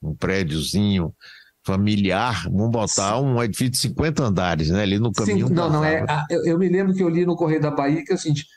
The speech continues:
Speaker 2: a Bahia vai ganhar a sua maior torre.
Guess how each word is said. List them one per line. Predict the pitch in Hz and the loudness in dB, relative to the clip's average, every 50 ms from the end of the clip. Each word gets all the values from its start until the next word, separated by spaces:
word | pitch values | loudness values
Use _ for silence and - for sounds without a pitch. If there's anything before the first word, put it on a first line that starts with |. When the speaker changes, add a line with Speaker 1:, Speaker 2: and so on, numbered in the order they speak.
| _ _ _ | _ _ _
Speaker 2:
a | - 131 | -4 -2
Bahia | 135 139 160 170 160 165 190 196 220 220 185 | 0 2 2 2 2 2 2 2 2 2 2
vai | 147 147 160 180 185 180 | 2 2 2 2 0 0
ganhar | 165 185 175 170 147 143 147 151 165 185 202 190 190 190 - - _ _ _ _ _ _ _ _ | 0 0 0 2 2 2 2 0 0 0 -2 -4 -4 -8 -14 -20 _ _ _ _ _ _ _ _
a | - - | -6 -6
sua | - - 185 180 165 | -4 -2 0 0 0
maior | 160 151 147 156 165 165 156 160 - | 0 2 2 2 0 0 -2 -4 -2
torre. | - 160 147 143 117 113 104 110 | -2 0 0 0 0 0 0 -2